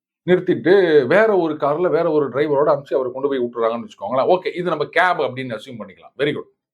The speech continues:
அப்போ அந்த கேபுக்கான காசு யார் கொடுப்பாங்க? அடுத்த நாள் இவர் மறுபடியும் ஒரு கேபு பிடிச்சின்னு பாருக்கு வந்து அவரு காரை எடுத்துட்டு போனோம். So அதுக்கு வேற அவரு கையை விட்டு செலவு பண்ணணும். But போதையில இருக்கும்போது வீட்டுக்கு போறாருல, அப்ப அந்த கேபு காசு யார் கொடுப்பாங்க?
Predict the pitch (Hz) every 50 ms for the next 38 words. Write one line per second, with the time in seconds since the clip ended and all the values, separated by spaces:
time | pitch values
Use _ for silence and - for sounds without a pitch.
0 | _ _ _ _ _ _ _ _ _ _ _ _ _ _ _ _ _ _ _ _
1 | _ _ _ _ - 156 165 160 156 147 151 180 214 220 220 190 185 170 170 147
2 | 147 165 190 180 - 147 123 151 180 160 123 113 107 107 - 104 104 101 95 95
3 | 95 95 95 _ _ _ _ _ _ _ _ _ _ _ _ _ - - - 143
4 | 190 220 220 254 240 226 214 202 180 175 180 175 165 175 180 180 185 196 190 180
5 | 160 151 151 170 175 180 180 180 151 151 147 - 151 151 165 151 135 139 147 156
6 | 147 143 131 127 123 123 117 117 135 165 190 185 180 165 156 143 139 135 131 113
7 | - 156 165 160 151 139 131 131 135 120 104 - - _ 101 _ 85 82 80 -
8 | - - _ _ _ _ _ _ _ _ _ _ - - 160 127 151 185 - 185
9 | 196 165 165 160 165 165 156 147 131 113 98 104 143 165 180 175 156 143 139 143
10 | 139 127 123 123 123 123 110 107 117 113 110 - - - _ - - _ - 123
11 | 123 120 101 85 82 117 170 214 240 254 240 285 269 262 262 254 254 220 233 220
12 | 214 233 233 233 220 214 226 202 220 202 185 160 202 175 131 120 107 - 113 160
13 | 160 - _ _ _ _ - - 165 156 151 151 - 156 175 190 175 151 - 127
14 | 110 117 120 - 139 104 117 - - - 95 90 76 - 80 76 76 76 80 87
15 | -